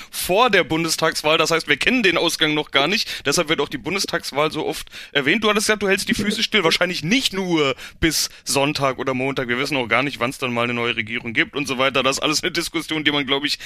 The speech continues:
nach der Wahl führen sollte. Aber auf was wartest du? Also für was hältst du die Füße still? Was sind Signale, Events, Momente,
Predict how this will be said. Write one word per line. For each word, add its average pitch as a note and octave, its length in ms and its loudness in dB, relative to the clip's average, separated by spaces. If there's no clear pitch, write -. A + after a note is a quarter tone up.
nach C#3 320 0
der C3+ 220 2
Wahl E3+ 340 4
führen E3+ 420 -6
sollte. D#3 400 0
Aber D3+ 180 2
auf F3 180 -2
was F#3 300 2
wartest D#3 360 0
du? G3 80 0
Also D#3+ 140 -2
für C3 240 -4
was D#3+ 280 0
hältst G3 280 -2
du F3 60 -8
die E3 140 -8
Füße D#3+ 320 -8
still? D#3+ 380 -2
Was D3 180 0
sind E3+ 220 -4
Signale, D#3+ 800 2
Events, E3 920 0
Momente, E3+ 800 2